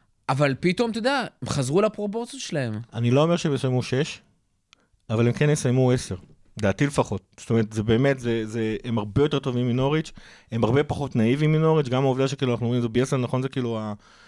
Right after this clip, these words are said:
Speaker 2: האומנות שלו זה, זה לייצר, אה, שטחים ואחר כך לנצל אותם ולשחק מהר ופה ושמה.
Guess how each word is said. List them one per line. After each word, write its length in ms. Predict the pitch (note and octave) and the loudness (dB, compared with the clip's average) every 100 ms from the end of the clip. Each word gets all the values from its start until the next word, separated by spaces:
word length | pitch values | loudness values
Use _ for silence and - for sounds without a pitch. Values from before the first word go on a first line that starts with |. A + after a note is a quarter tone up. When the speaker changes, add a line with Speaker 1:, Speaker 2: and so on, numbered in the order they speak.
| - - | -20 -4
Speaker 2:
האומנות 360 | G#2+ A2 C3 C#3+ | 0 2 2 2
שלו 160 | C3 | 0
זה, 120 | A#2 A#2 | 0 -4
זה 200 | A2 A2 | -4 -2
לייצר, 500 | A2 G#2 - C#3 C#3 | 2 0 2 0 4
אה, 280 | C#3+ C3 A#2+ A2+ | 4 4 2 0
שטחים 520 | - A2 - C#3+ C3+ | -2 -4 -2 0 0
ואחר 320 | A#2+ C3+ - | 2 2 0
כך 180 | C#3 - | -4 -2
לנצל 420 | A#2+ A2 - C#3 | -2 -2 0 0
אותם 300 | D3+ D3 C3 A2+ | 0 0 -2 -2
ולשחק 520 | C3+ B2+ - C3 B2+ | -4 -4 -8 -8 -4
מהר 260 | A#2+ B2+ | -4 -4
ופה 240 | A#2 - A#2+ | -6 -8 -8
ושמה. 340 | A2+ C3+ D3 | -8 -6 -6